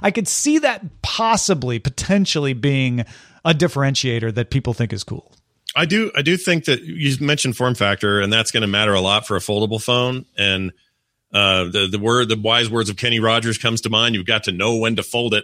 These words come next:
Speaker 2: Well,
Speaker 1: <laughs>
Speaker 2: when I fold mine, it'll be when it's not nine inches thick when you fold it. And
Speaker 1: So you're
Speaker 2: that's
Speaker 1: not, you're not gonna gamble on one of the first models.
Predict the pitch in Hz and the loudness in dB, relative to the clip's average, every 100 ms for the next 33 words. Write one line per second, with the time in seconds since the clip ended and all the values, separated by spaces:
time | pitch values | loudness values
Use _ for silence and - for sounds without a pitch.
0 | 113 117 196 - 180 185 - - - - | 0 0 0 -2 -2 -2 -4 -8 -20 -20
1 | _ _ 120 139 156 196 - 190 185 160 | _ _ -4 0 2 0 0 0 0 2
2 | 165 180 151 127 120 131 131 123 120 - | 2 2 2 0 0 0 0 2 0 -2
3 | 123 131 151 160 139 131 143 143 135 - | -4 -2 -2 -2 -4 0 0 0 0 0
4 | 113 - 156 - 110 101 - 160 180 95 | 0 0 -2 0 0 -2 0 0 0 0
5 | - 110 113 107 - 160 170 190 240 247 | 0 0 0 -2 -10 -6 -2 0 0 0
6 | 233 208 233 240 226 202 175 131 160 175 | -2 0 -2 0 -2 -2 -4 -4 -2 2
7 | 185 165 151 147 139 143 123 120 147 139 | 2 2 2 2 0 0 -2 -2 0 -2
8 | 120 104 98 - | -2 -8 -10 -12